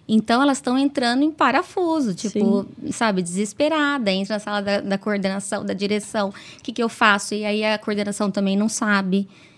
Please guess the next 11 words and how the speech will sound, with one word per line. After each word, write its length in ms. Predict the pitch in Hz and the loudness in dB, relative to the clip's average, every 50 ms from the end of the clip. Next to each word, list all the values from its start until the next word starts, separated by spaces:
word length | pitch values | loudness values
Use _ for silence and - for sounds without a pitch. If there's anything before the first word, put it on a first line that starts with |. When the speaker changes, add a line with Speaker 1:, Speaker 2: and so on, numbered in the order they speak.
| - - - | -20 -18 -10
Speaker 1:
E, 160 | - 151 151 - | -8 -6 -6 -4
"Vamos 280 | - 190 233 277 339 339 | 0 2 2 2 2 0
chamar 200 | - 403 381 370 | -2 -2 -2 -2
os 80 | 392 - | -2 -2
profissionais, 920 | - 370 - - - - 370 370 349 294 277 285 311 349 381 302 208 170 | -4 -8 -6 -6 -6 -6 -4 -2 0 0 0 0 0 2 2 2 2 2
me 200 | 180 196 214 233 | 2 2 2 2
ajuda, 540 | 277 311 285 269 269 269 302 330 269 226 208 | 2 2 2 2 0 0 0 0 2 2 2
entra 260 | 196 208 254 294 - | 2 2 2 2 2
na 80 | 285 294 | 4 4
minha 160 | 285 285 285 | 4 4 2
sala, 720 | 285 - - 269 262 269 277 277 262 220 196 190 180 165 | -2 -4 -4 -4 -2 -2 -2 -2 -2 -2 -2 -2 -2 -4